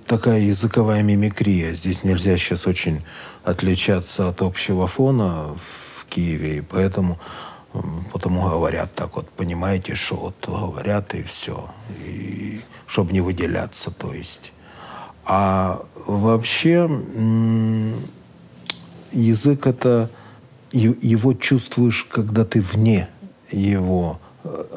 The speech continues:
ареала распространения. Вот я почувствовал его в Германии. И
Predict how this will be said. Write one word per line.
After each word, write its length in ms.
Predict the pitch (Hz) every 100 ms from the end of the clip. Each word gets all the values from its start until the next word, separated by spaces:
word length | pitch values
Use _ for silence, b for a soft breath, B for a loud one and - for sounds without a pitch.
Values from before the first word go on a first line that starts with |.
| -
ареала 440 | 107 101 95 92
распространения. 840 | 92 - 95 98 - 98 95 92 92
Вот 200 | 104 -
я 140 | 135
почувствовал 560 | 156 120 - 117 - 110
его 120 | 104
в 100 | 98
Германии. 680 | 95 101 92 85 82 - 92 B B B B B B -
И 520 | 113 110 107 104